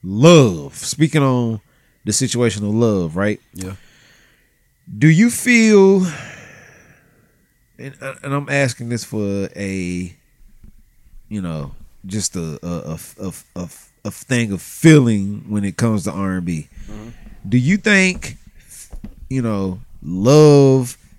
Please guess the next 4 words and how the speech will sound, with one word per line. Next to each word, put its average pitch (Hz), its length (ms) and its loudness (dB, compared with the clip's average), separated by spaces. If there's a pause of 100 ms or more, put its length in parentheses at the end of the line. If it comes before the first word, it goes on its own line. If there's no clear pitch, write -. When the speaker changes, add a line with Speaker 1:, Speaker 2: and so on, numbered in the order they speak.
(160)
Speaker 1:
hurt - 580 2 (540)
or 117 580 2
love 123 1040 4 (460)
happy 123 840 0